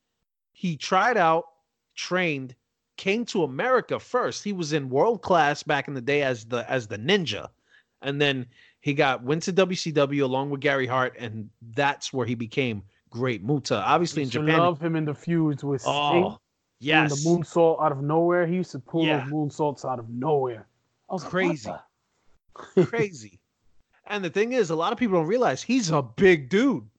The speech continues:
Speaker 1: Like, he's, he's
Speaker 2: Yeah.
Speaker 1: like, six four,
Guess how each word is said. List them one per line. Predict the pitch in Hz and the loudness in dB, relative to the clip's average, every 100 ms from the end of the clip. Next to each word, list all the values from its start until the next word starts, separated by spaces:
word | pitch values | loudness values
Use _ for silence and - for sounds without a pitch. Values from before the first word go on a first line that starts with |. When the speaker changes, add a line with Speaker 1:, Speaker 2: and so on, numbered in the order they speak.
| _ - | _ -4
Speaker 1:
Like, | 151 - | -4 -4
he's, | 214 170 - _ _ _ _ _ | -8 -8 -10 _ _ _ _ _
he's | - 208 160 | -4 -2 0
Speaker 2:
Yeah. | 165 | 2
Speaker 1:
like, | 156 147 160 | 0 -2 -16
six | 147 - 165 - | -12 -6 -6 -6
four, | - 147 143 165 180 | -2 2 6 6 4